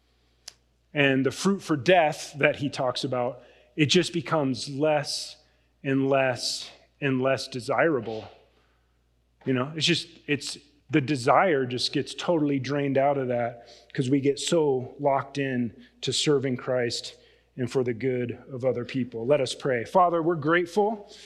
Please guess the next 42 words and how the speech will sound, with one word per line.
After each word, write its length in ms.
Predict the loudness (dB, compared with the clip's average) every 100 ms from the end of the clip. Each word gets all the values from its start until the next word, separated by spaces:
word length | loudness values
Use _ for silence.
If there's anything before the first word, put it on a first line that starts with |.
| -20 -20 -20 -20 _ _ _ _ _ -14
for 380 | 4 6 6 2
the 100 | -2
gift 480 | 0 0 0 -2 -2
that 140 | -2
you 140 | -2
give 280 | -2 -4 -4
to 260 | -4 -2 -2
us, 200 | -2 -2
which 200 | -4 -2
is, 600 | 0 0 0 -2 -4 -8 -10 -16 -2
uh, 360 | 0 2 -2 -4 -12 -14
wrapped 460 | 2 6 6 4 0
up 240 | 0 0
in 100 | -2
your 140 | -2
Spirit, 600 | -4 -2 2 2 2 -2 -20 -20 _ _ _ _ _ _ _ _ -12 -12 -18 2
that 240 | 2 4 2
you 180 | 0
promised 600 | -2 0 2 4 2 0 -2
us 240 | -2 -2
the 140 | -2 -2
presence 720 | -4 -2 0 2 2 2 0
of 100 | -2
the 100 | -4
Spirit 400 | -2 0 0 -2
and 120 | -4
the 80 | -2
power 460 | 2 4 4 2
of 100 | -2
the 80 | -4
Spirit. 520 | -4 -2 -2 -4 -10 -14 0
We're 120 | 4
not 240 | 4 4
left 280 | 2 2 2
to 140 | 0 2
our 160 | 0
own. 460 | -2 0 0 0 -4 -12 _ _ _ _ _ 0
And 120 | 2
it's 200 | 2 2
not 340 | 4 4 2
that 160 | 0 0
you 600 | 0 0 2 0 -2